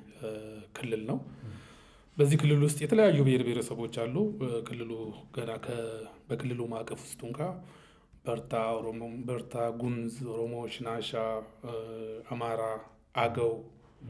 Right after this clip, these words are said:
ኢቭን ካምባታ የተለያዩ ብሔር ብሔረሰቦች፣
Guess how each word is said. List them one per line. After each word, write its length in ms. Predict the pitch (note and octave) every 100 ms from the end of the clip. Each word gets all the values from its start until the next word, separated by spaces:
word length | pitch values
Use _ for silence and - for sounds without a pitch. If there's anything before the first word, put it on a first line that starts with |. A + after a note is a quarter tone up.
| G#2 G2 - - - -
ኢቭን 240 | C#3 C3 C3
ካምባታ 500 | C3 C3+ B2 A#2 A2+ G#2 - -
የተለያዩ 420 | - - A#3+ F3 D3
ብሔር 240 | C#3 C3+ A#2+
ብሔረሰቦች፣ 560 | A#2 G#2+ A2+ D#3 G3+